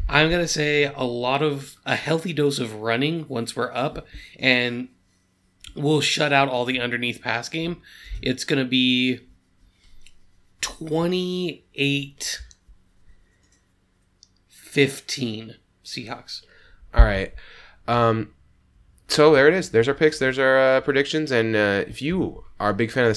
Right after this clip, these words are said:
Speaker 2: Seahawks Nest podcast, you wanna support the team, you could head over to patreon dot com slash Seahawks Nest. And for as little as a dollar twenty-four a month, get access to our picks pod,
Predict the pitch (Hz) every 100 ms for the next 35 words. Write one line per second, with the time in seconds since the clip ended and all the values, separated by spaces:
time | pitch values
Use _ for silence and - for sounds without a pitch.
0 | 123 104 107 - 98 87 92 80 - 98
1 | 101 90 95 - 92 85 - 113 107 90
2 | - - - 135 135 117 123 113 98 92
3 | 110 - 110 104 101 92 95 92 - 107
4 | 85 82 - 95 87 - - - 101 101
5 | 87 - 101 92 - 117 110 123 123 -
6 | 117 101 117 117 92 90 98 95 98 110
7 | 95 92 101 98 90 - - - 113 104
8 | - 98 - 98 92 101 - - 95 92